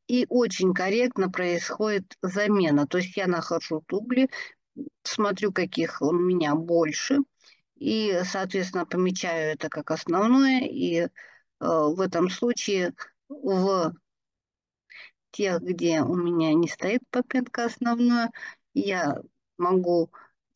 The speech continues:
заменить, э, с-, использование справочников, то есть заменить дубль оригинальным и дубль удалить.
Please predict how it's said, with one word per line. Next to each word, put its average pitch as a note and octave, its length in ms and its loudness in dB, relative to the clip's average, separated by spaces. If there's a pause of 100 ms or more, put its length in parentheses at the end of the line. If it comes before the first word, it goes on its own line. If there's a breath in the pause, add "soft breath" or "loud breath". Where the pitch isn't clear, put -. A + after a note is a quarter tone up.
заменить, G3 1000 2
э, - 40 -12 (1120)
с-, - 380 -16 (440)
использование F#3 1000 0
справочников, F#3+ 920 -2 (220)
то D3 120 -2
есть - 340 -6 (2000 loud breath)
заменить F#3+ 840 0
дубль F3 600 0 (640 soft breath)
оригинальным A3 1200 0
и F3+ 500 -2
дубль G3 560 -4
удалить. F3 800 -2